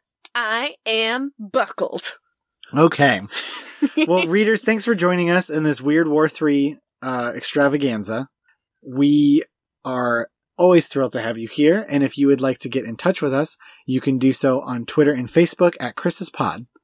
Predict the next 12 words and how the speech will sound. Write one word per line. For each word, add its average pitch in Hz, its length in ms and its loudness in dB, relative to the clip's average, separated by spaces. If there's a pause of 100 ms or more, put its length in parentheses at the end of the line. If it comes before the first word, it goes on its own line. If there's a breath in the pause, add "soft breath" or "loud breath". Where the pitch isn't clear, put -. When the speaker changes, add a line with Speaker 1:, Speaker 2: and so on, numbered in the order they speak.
(180)
Speaker 1:
Mm-hmm. 196 640 -2
And 208 380 2 (300)
also, 294 480 2
you 202 440 -6
may 226 640 2 (320 loud breath)
start - 360 0
to 262 100 -2
notice 220 420 2
as 185 240 -2
well 269 540 2 (260 soft breath)
that 202 540 2
with 202 220 -4